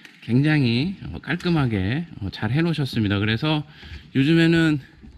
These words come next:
비용을 많이 안 들이고, 어, 주말용 주택들을 이제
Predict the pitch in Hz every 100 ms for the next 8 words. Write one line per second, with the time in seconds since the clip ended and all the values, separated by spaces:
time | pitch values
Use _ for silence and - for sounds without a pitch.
0 | - - 87 - - 156 190 190 185 -
1 | 151 143 101 120 165 143 113 95 98 151
2 | 165 90 87 - - 127 147 147 139 127
3 | 117 170 180 - - 123 - 120 117 120
4 | 107 107